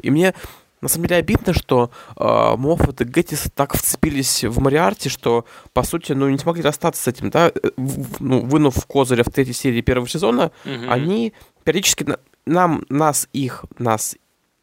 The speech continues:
Speaker 1: им как-то подра-, дразнили, хотя, честно скажу, мне не очень нравится, как Эндрю Скотт сыграл эту роль.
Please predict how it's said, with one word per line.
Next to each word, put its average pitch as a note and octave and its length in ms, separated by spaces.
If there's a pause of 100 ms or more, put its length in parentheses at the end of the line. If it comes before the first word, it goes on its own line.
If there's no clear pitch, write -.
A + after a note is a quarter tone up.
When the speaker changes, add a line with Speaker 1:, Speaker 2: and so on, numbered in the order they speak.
(220)
Speaker 1:
им A2+ 260 (320)
как-то A2 460 (360)
подра-, F#3 360
дразнили, E3 480
хотя, E3 260 (140)
честно - 240
скажу, C3+ 240
мне D3+ 120
не E3+ 100
очень C#3 180
нравится, A#2+ 240
как - 160
Эндрю A2 220
Скотт - 240
сыграл G#2 260
эту - 160
роль. G#2 220